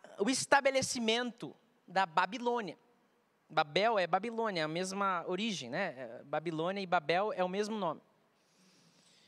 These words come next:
Foi o que o, o Davi tava falando sobre a grande Babilônia, a mãe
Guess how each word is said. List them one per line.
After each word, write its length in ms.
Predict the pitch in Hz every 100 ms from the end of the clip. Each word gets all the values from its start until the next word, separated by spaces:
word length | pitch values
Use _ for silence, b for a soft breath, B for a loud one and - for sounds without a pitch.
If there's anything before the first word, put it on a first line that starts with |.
| _ _
Foi 240 | - 190
o 60 | 208
que 180 | 233
o, 380 | 233 220 185 131 - 76
o 80 | 180
Davi 260 | 175 185 180
tava 180 | 202 196
falando 340 | 233 247 226
sobre 280 | - 185 175
a 40 |
grande 300 | 170 226 220
Babilônia, 540 | 185 180 175 214 202 170
a 20 |
mãe 460 | 175 214 233 175